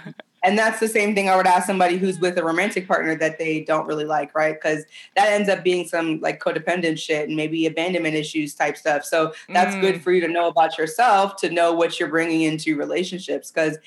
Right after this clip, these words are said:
Speaker 1: you do any, you do yourself and the relationship a disservice if you are there and don't really wanna fucking be there. Um,
Speaker 2: Yes.
Speaker 1: and again, a-, again, naming that sometimes it's not safe to leave, right? But in the event that it is,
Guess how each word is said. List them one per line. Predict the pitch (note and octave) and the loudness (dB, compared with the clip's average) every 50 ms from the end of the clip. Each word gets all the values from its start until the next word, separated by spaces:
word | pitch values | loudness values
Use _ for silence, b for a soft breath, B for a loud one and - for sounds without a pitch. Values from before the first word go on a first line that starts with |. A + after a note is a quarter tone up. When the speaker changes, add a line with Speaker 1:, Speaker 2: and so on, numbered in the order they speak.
| B B B B B - | B B B B B -4
Speaker 1:
you | F#3+ G#3 G3+ | -4 -4 -2
do | - - A#3+ A#3 A#3 A#3 A#3 A3+ G#3 - | -2 -2 -2 0 0 0 0 0 0 0
any, | - G3+ A3 A3+ A3+ A3 G#3+ G#3 | 0 0 0 2 2 0 0 0
you | - G3 G#3+ | -2 -2 -2
do | G3 C#4 | -2 0
yourself | C4+ B3 G#3+ A3 - B3+ B3 A#3+ B3 A#3+ | 0 0 0 2 2 2 4 4 2 2
and | - A3 A#3 A3 | 0 0 0 0
the | G3 | 0
relationship | F3+ F3+ F#3 G3 G3 G3+ - G3 E3 | 0 2 0 0 -2 -2 -4 -4 -4
a | F3 | -4
disservice | D#3+ D#3+ D#3+ - G3 G3+ F3+ E3 D#3+ D#3 D#3+ | -6 -8 -6 -4 -2 -2 0 -2 -4 -4 -4
if | D#3+ D#3 | -6 -6
you | D#3+ E3+ E3 | -6 -4 -2
are | D#3+ D#3+ D#3+ | 0 0 0
there | D#3+ D#3+ D#3+ D#3+ D#3+ D#3 D#3 | 0 -2 0 0 0 0 0
and | D#3 D3+ D3 D3 C#3 | -2 -2 -4 -6 -4
don't | D3+ D3+ D#3 | -4 -4 -4
really | D3+ D3+ D3+ D3 | -4 -6 -8 -8
wanna | D3 D3 D3 | -8 -10 -8
fucking | - - D3 - - C3+ | -6 -6 -8 -6 -8 -10
be | C#3 D3 C#3+ | -8 -8 -10
there. | - - - - - B B B B B B | -10 -12 -14 -16 -16 B B B B B B
Um, | - F3+ | -4 0
Speaker 2:
Yes. | F#3 D#3+ D#3+ D#3 D#3 E3+ D#3+ D#3 - - - | 2 2 4 2 2 0 -2 -4 -8 -6 -4
Speaker 1:
and | E3 E3+ F3 | -2 0 0
again, | E3 D#3+ F3+ F3 - - E3 - E3 E3+ D#3+ - b b b b b b b - - | 0 -2 -4 -6 -8 -12 -12 -10 -10 -10 -10 -12 b b b b b b b -2 2
a-, | F3 F#3+ - F#3 | 2 4 4 4
again, | F#3+ F#3 A3 A3+ G#3+ G3+ F#3+ | 4 4 4 4 4 4 2
naming | F#3 F#3 F#3+ F#3+ F#3 F3+ F#3 F3 | 2 2 2 2 2 2 4 2
that | F3 F3 | 2 2
sometimes | F3 F3+ F#3 F#3+ F3 D#3 | 0 0 0 0 0 0
it's | D#3+ D#3 - | -2 -2 0
not | E3+ D#3+ D#3 | 0 0 0
safe | - F3 E3 D#3+ D#3 D#3 - _ _ - | 0 0 0 0 -2 -6 -12 _ _ -8
to | - F3 D#3+ D#3 D3 | -4 -2 0 0 0
leave, | D3+ F#3 F#3 F3 D#3+ D#3 D#3 D#3 | 0 -2 0 0 0 0 0 0
right? | D#3 D#3+ D#3+ - - | 0 0 0 -2 -2
But | E3 D#3+ D3+ - | -2 -2 -2 0
in | F3 F3 E3+ E3+ | -2 -2 -2 -2
the | E3 E3 D#3+ D#3+ - E3 | -4 -4 -4 -2 0 0
event | E3 D3 E3+ E3 E3 D#3+ | 0 2 2 0 0 0
that | D#3+ D#3+ D3+ | -2 -2 -2
it | D3 | 0
is, | E3 G#3+ D#3+ F#3 F3 E3+ E3+ D#3+ D#3+ - | 0 2 4 4 4 2 2 0 -4 -8